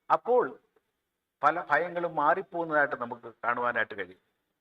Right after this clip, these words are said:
നമ്മൾ ഭയപ്പെട്ട് ഒരിടത്ത് ഒതുങ്ങിയിരുന്നു കഴിഞ്ഞാൽ നമുക്ക് നമ്മുടെ ഭയം വർദ്ധിക്കുന്നതല്ലാതെ, ആ, ആ ഭയത്തെ, ഭയത്തെ അതിജീവിക്കുവാനായിട്ട് കഴിയത്തില്ല. നമ്മൾ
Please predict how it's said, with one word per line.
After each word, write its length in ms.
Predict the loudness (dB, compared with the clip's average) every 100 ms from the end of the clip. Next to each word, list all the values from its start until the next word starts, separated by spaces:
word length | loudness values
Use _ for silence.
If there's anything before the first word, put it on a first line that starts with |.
| _ _
നമ്മൾ 280 | -4 0 0
ഭയപ്പെട്ട് 520 | 0 -2 -2 -4 0
ഒരിടത്ത് 400 | 2 2 0 0
ഒതുങ്ങിയിരുന്നു 560 | -4 -4 -6 -6 -4 -2
കഴിഞ്ഞാൽ 440 | -2 2 2 2 0 _ _ _ -10
നമുക്ക് 600 | -6 -4 0 0 0 -2
നമ്മുടെ 260 | -4 0 0 4
ഭയം 240 | 4 4
വർദ്ധിക്കുന്നതല്ലാതെ, 1120 | 4 2 -2 -6 -2 2 6 6 6 4 0 -6 _ _ _ _ -4
ആ, 100 | 0 2 0 2
ആ 140 | 0 2
ഭയത്തെ, 600 | 2 2 0 -2 -2 -4 -14 _ -8 2
ഭയത്തെ 340 | 4 4 2
അതിജീവിക്കുവാനായിട്ട് 920 | 2 2 -4 -8 -6 2 6 6 4
കഴിയത്തില്ല. 420 | 0 -4 -6 -14 -18 _ _
നമ്മൾ 340 | -4 -2 -2